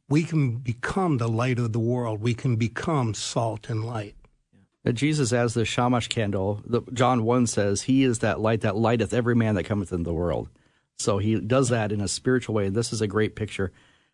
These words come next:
Speaker 2: I think one thing in our, in fact, our church is doing a Hanukkah party tonight. Um, and the idea that we're, we're doing this, it, it's really an amazing, um,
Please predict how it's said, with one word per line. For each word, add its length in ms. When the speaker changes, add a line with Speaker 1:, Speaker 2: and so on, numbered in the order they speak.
Speaker 2:
I 60
think 220
one 120
thing 220
in 100
our, 160
in 160
fact, 220
our 100
church 300
is 180
doing 180
a 20
Hanukkah 320
party 240
tonight. 380
Um, 440
and 360
the 100
idea 300
that 200
we're, 320
we're 120
doing 200
this, 220
it, 160
it's 180
really 200
an 60
amazing, 600
um, 400